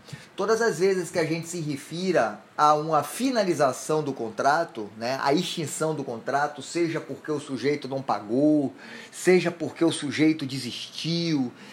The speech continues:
seja porque ele unilet-, unilateralmente, unilateralmente, tá longe o áudio? Unilateralmente, é,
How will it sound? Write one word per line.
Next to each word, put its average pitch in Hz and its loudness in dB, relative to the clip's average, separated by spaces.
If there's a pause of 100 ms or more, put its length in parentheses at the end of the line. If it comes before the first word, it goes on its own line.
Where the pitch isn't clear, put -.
(100)
seja 196 6
porque 165 4 (260)
ele 175 4
unilet-, 185 4
unilateralmente, 175 4
unilateralmente, 165 4
tá 151 8
longe 175 4
o 156 6
áudio? 156 8
Unilateralmente, 160 4 (1300)
é, 147 2